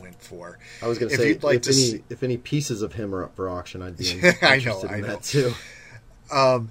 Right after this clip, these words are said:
Speaker 1: if, uh, if you wanna see the rest of the lots and what the prices were realized, the U R L is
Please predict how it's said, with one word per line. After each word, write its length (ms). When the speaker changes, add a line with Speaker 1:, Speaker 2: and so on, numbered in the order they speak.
Speaker 1:
if, 380
uh, 360
if 180
you 80
wanna 180
see 200
the 100
rest 580
of 680
the 540
lots 600
and 500
what 160
the 60
prices 640
were 140
realized, 720
the 140
U 180
R 220
L 180
is 160